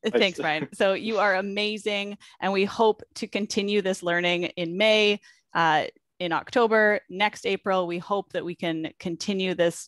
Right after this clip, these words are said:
journey of learning and improving our practice together. Thank you, thank you, thank you.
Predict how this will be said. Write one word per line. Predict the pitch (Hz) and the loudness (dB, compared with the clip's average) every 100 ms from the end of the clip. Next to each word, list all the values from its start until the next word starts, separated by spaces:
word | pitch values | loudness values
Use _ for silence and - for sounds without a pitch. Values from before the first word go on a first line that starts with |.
| - | -12
journey | - 185 190 185 170 | -2 0 0 0 0
of | 160 | -2
learning | 160 170 170 170 | -2 0 0 -2
and | 156 | -2
improving | 156 156 - 185 170 165 | -4 -6 -6 -4 -2 -2
our | 160 | -2
practice | 156 156 - - - | -6 -6 -8 -10 -8
together. | 147 95 - - - - | -4 -4 -4 -8 -8 -2
Thank | 175 190 | -2 -2
you, | |
thank | 190 160 | -4 -6
you, | 170 | -6
thank | - - | -12 -14
you. | - | -18